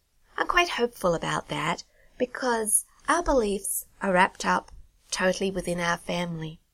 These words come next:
Family is important to our children. Our beliefs are just part of who we are.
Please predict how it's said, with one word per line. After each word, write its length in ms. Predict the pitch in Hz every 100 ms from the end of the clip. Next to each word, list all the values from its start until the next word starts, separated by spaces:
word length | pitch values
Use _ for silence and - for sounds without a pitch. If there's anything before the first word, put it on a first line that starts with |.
| _ _ _ _ _ _ _ _
Family 400 | 247 233 233 226
is 140 | 220 220
important 500 | 196 202 202 190 -
to 140 | 190
our 140 | 185
children. 600 | 185 196 180 180 180 180 - _ _ _ _ _ _ -
Our 120 | 196
beliefs 420 | 190 185 190 190
are 40 | 175
just 260 | 180 -
part 380 | - 180 185 - -
of 300 | 175 170 - -
who 200 | 196 185 165
we 320 | 170 165 156 -
are. 400 | 170 180 175 175